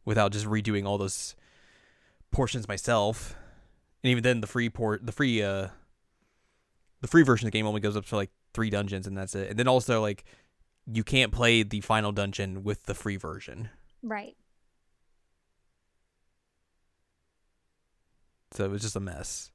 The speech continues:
Speaker 2: So we just noped out, like, within, I think, an hour of playing it.
Speaker 1: Mm-hmm. Like, even in general, like, that, it just seemed bad. Like,
Speaker 2: Like,
Speaker 1: they
Speaker 2: don't,
Speaker 1: didn't,
Speaker 2: don't
Speaker 1: it didn't
Speaker 2: put
Speaker 1: look
Speaker 2: out
Speaker 1: like
Speaker 2: a free version if you're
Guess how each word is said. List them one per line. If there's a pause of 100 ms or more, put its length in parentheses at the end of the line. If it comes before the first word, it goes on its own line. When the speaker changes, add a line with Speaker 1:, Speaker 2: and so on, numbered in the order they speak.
(160)
Speaker 2:
So
we
just
noped
out,
like,
within,
I
think,
an
hour
of
playing
it. (180)
Speaker 1:
Mm-hmm. (840)
Like,
even
in
general,
like,
that, (280)
it
just
seemed
bad. (640)
Like,
Speaker 2:
Like,
Speaker 1:
they
Speaker 2:
don't,
Speaker 1:
didn't,
Speaker 2:
don't
Speaker 1:
it
didn't
Speaker 2:
put
Speaker 1:
look
Speaker 2:
out
Speaker 1:
like
Speaker 2:
a
free
version
if
you're